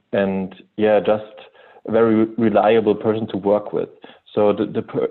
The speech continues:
um, the people where it really worked out, I'm still in contact with them, being a mentor or, um, yeah, um, a very close relationship with them,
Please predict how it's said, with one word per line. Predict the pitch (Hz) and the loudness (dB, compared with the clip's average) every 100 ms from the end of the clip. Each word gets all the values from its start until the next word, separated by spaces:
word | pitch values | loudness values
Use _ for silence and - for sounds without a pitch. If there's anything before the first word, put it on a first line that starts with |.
| - | -2
um, | 107 107 | -2 -2
the | 92 | -6
people | 135 131 120 113 113 110 - _ - | -6 0 4 4 2 -4 -18 _ 0
where | 113 | 0
it | 101 | 2
really | 127 135 131 127 127 | 0 2 4 2 0
worked | 113 107 107 | 0 0 2
out, | 104 123 226 - - - | 2 2 0 -2 -10 -2
I'm | 113 107 | 0 0
still | - 135 | 2 2
in | 117 | 2
contact | - 123 117 113 - | 0 -4 -2 -4 -4
with | 117 | 0
them, | 113 110 110 | 2 2 2
being | 110 107 107 | 2 2 2
a | 101 | 2
mentor | 101 113 - 107 107 107 107 - - _ | 0 0 0 4 6 4 2 -6 -18 _
or, | - 101 98 101 - | 0 2 4 4 2
um, | 101 98 98 95 95 95 _ _ _ | 2 2 0 -4 -6 -10 _ _ _
yeah, | - 110 98 - - - | 0 2 2 -2 -6 -2
um, | 98 98 101 110 - | -2 -2 -4 -8 -6
a | |
very | 110 120 | 0 0
close | 117 123 113 | 0 -4 0
relationship | 110 - 143 143 | -2 -2 -6 -4
with | 147 151 | -4 0
them, | 165 | -2